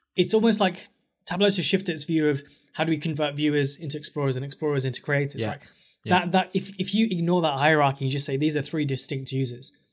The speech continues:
Speaker 1: um, suddenly it becomes way more viable. Um,
Speaker 2: Yeah, yeah. And I'd love to see a model on Tableau Server as well, where, um, a viewer takes control of what they see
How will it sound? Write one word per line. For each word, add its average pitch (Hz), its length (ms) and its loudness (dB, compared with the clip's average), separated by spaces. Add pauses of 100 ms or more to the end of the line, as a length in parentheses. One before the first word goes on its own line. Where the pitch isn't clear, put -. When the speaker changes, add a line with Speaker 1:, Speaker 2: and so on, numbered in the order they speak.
(240)
Speaker 1:
um, 127 380 -4
suddenly 151 300 -2
it 143 80 -6
becomes 135 280 -4
way 139 220 0
more 131 180 0
viable. 127 400 -2 (380)
Um, 123 280 -6
Speaker 2:
Yeah, 190 300 -8 (140)
yeah. 127 200 -8 (500)
And 185 260 -2
I'd - 80 -2
love 196 200 -2
to - 80 -10
see 175 200 -4
a 143 80 -2
model 120 340 -4
on 101 160 -6
Tableau 104 360 -8
Server 123 440 -6
as 98 160 -8
well, 120 280 -4
where, 101 380 -6 (380)
um, 104 360 -4 (320)
a 117 40 -8
viewer 123 540 0 (120)
takes 123 260 -6
control 113 380 -6
of 98 120 -8
what 104 140 -10
they 101 100 -12
see 123 460 -10